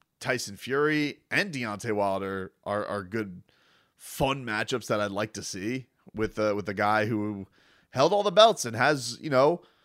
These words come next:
a huge signature knockout victory over Anthony Joshua. And also, I think if you're Tyson Fury, uh, it's a cool thing to kinda have going into it, 'cause if Tyson Fury goes and obliterates Andy Ruiz, he's got that going into the A J fight anyway.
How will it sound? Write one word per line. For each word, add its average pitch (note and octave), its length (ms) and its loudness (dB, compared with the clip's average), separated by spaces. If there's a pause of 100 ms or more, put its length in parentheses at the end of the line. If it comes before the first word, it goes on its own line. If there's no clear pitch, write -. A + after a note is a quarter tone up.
(640)
a A#2 100 -2
huge C#3+ 480 -4
signature D3+ 640 -2
knockout C#3+ 480 2
victory B2 420 0
over B2 220 2
Anthony C3+ 400 0
Joshua. B2+ 600 2
And A#2+ 100 -4
also, C#3 600 2
I A#2+ 100 4
think C3+ 380 0
if A#2 140 -4
you're A#2 220 -2
Tyson A#2 460 -4
Fury, B2+ 560 -2 (580)
uh, A2+ 340 2
it's B2+ 200 -4
a B2 40 -4
cool C#3+ 340 2
thing B2+ 260 -2
to A2+ 60 -4
kinda B2 340 -2
have A2 600 -2 (120)
going A2 260 -2
into E3+ 240 -2
it, C#3 100 -2
'cause A#2+ 120 -6
if A2 100 -8
Tyson B2 280 0
Fury C3 200 0
goes B2 240 2
and A#2+ 100 -8
obliterates A#2 560 -2
Andy B2 200 0
Ruiz, B2+ 360 -2
he's G#2+ 140 -6
got A#2 220 0
that A#2 200 0
going A#2 240 -4
into A#2 200 -10
the A2+ 180 -4
A A#2+ 100 0
J A2 180 -4
fight G#2+ 200 0
anyway. C3+ 500 0